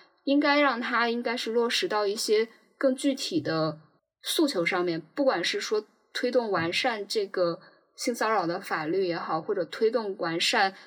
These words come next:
更多的就是这种，这种法律也好，就是要，要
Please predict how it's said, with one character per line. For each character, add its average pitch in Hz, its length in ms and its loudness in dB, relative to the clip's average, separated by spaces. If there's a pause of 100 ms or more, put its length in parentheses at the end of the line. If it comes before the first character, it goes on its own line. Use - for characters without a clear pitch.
(100)
更 220 220 -2
多 214 220 4
的 185 300 2 (420)
就 - 100 -8
是 185 240 -2
这 170 140 -6
种， 165 320 0
这 - 100 -6
种 180 140 -2
法 175 180 -4
律 180 140 0
也 170 100 0
好， 170 220 -4
就 165 140 -10
是 220 280 -6
要， 254 160 4
要 240 320 2